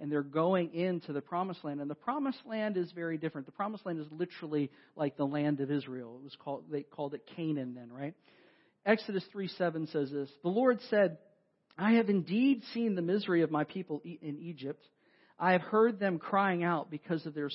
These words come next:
slave drivers, and I'm concerned about their suffering. So I have come to rescue them.'" Aren't you thankful that he comes to rescue us? To rescue them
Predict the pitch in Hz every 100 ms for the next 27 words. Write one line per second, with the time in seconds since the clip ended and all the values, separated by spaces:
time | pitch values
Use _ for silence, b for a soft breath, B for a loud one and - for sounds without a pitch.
0 | - 170 170 151 147 135 139 147 160 151
1 | 170 180 180 - 233 220 151 143 143 143
2 | 160 - 175 160 131 123 - b b b
3 | _ 202 240 294 285 311 - - 175 143
4 | 202 254 _ _ _ _ _ _ _ _
5 | _ - 269 269 220 - - 127 113 110
6 | 117 _ _ _ _ _ _ _ _ _
7 | _ _ _ _ 170 208 202 - 139 -
8 | 120 131 _ _ _ _ _ _ _ _
9 | 143 147 180 - 127 117 139 - _ _
10 | _ _ 139 127 - - - - _ _
11 | _ _ _ _ _ _ _ _ _ _
12 | - 190 226 269 - 269 247